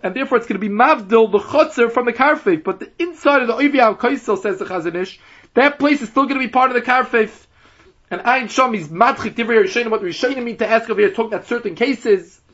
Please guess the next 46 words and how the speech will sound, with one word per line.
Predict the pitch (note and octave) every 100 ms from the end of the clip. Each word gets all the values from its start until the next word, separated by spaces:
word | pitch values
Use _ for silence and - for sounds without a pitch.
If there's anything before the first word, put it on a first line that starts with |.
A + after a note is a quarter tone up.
| _ _ _ _ _ _ -
The | G#3+
Olam | C#4+ D4
in | B3+
a |
regular | A3+ C#4 C#4 A3
story | - C4 C4 A3+
of | G3+
a |
Nifritz | G3+ B3+ A#3+ G#3+
of | F#3+
Loy, | B3
there's | A3 E3+
no | F#3+
Kasha. | - A#3+ C4 - A3 G#3+ - _ _ _ _ _ _ _ -
It's | G3+ F#3+
very | A#3
big | A#3 D3+
Deichik | A3+ A3+ F3
the | F#3
Rishonim. | E3+ B3
What | G3 G3+
was |
their | G3
problem? | - A#3+ B3 E3 D3
Who | G#3
said | G#3+ F3+
we're |
talking | A3 G#3
about | F#3+ F#3
such | F3+
cases? | - B3+ - G#3 G3 _ _ _ _
In | G#3
a | F#3+
regular | C4 C4+ A#3+
case, | C4 C4
as | A#3+
a | G#3
Chazon | G#3+ G#3
Ish, | G#3 G3+ -
there | G3
is | A3+ G#3
no | G#3
Kasha | F#3+ A3 A3
of | F#3+
Nir | G#3
B'chutz, | F3+ D#3+ - A#3+ A3 -